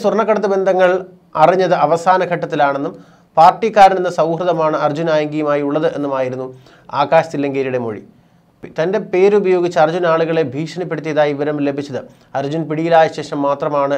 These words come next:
എന്നാണ് ആകാശ് തില്ലങ്കേരി കസ്റ്റംസിന് മൊഴി നൽകിയത്. സ്വർണ്ണക്കടത്തുമായി ഒരു ബന്ധവുമില്ല എന്നും ആകാശ് തില്ലങ്കേരിയുടെ മൊഴിയിൽ പറയുന്നുണ്ട്. ആകാശ് തില്ലങ്കേരിയെ പന്ത്രണ്ട് മണിക്കൂർ നേരമാണ് കസ്റ്റംസ് ഇന്നലെ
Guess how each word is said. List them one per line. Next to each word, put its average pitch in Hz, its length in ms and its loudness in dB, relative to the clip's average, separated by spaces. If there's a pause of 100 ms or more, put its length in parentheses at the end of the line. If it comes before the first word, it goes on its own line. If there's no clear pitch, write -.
എന്നാണ് 135 240 -6 (140)
ആകാശ് 143 300 -2
തില്ലങ്കേരി 131 440 -8
കസ്റ്റംസിന് 143 500 -8
മൊഴി 160 200 -2
നൽകിയത്. 107 300 -10 (640)
സ്വർണ്ണക്കടത്തുമായി 202 720 2 (160)
ഒരു 185 180 2
ബന്ധവുമില്ല 170 500 0 (160)
എന്നും 175 140 -4 (100)
ആകാശ് 147 280 -2
തില്ലങ്കേരിയുടെ 143 460 -4
മൊഴിയിൽ 139 340 -4
പറയുന്നുണ്ട്. 120 400 -6 (1000)
ആകാശ് 180 300 4
തില്ലങ്കേരിയെ 190 580 2
പന്ത്രണ്ട് 208 480 2
മണിക്കൂർ 185 400 -2
നേരമാണ് 151 360 2 (100)
കസ്റ്റംസ് 151 400 -6
ഇന്നലെ 143 200 -4